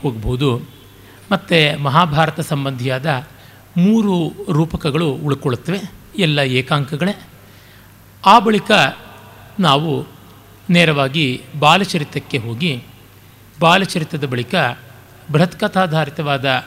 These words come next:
ರೂಪಕಗಳಲ್ಲಿ ಅವಿಮಾರಕ, ಚಾರುದತ್ತ, ಪ್ರತಿಜ್ಞಾ ನಾಟಿಕ ಅವುಗಳನ್ನು ಉಳಿಸಿಕೊಳ್ಳಬಹುದು.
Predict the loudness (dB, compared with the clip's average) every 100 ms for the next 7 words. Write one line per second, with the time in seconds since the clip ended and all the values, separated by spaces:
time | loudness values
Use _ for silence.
0 | -8 -4 -4 -4 -6 -2 0 0 -2 -2
1 | -10 -20 -20 -20 -20 -10 -4 0 2 2
2 | 2 -2 -2 -2 -4 -12 -20 -18 -4 0
3 | 2 0 -4 -6 -2 -2 -4 -12 -20 -8
4 | -6 -4 -2 -2 0 0 -2 -4 -2 -2
5 | -6 -18 -20 -20 -4 0 0 -2 -4 -4
6 | -6 -4 -4 -4 -4 -2 -4 -8